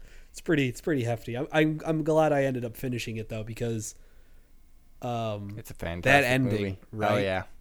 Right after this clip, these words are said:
Speaker 1: Oh, my gosh. So, so Peter Finch, our crazy anti-capitalist, anti-establishment preacher,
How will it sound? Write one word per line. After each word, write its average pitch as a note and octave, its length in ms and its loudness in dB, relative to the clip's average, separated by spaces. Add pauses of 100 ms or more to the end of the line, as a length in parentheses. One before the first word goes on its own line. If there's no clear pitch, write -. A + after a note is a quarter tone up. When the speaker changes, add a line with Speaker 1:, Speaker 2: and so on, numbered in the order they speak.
(840)
Speaker 1:
Oh, A2 340 0
my G2+ 180 -8
gosh. G2+ 540 -8
So, A2+ 260 -8 (140)
so - 160 -8
Peter E3 280 4
Finch, C3 500 -2
our A2+ 420 -6 (320)
crazy D3 840 2 (1160)
anti-capitalist, B2+ 1300 -6
anti-establishment A#2+ 960 -6
preacher, A#2+ 600 -4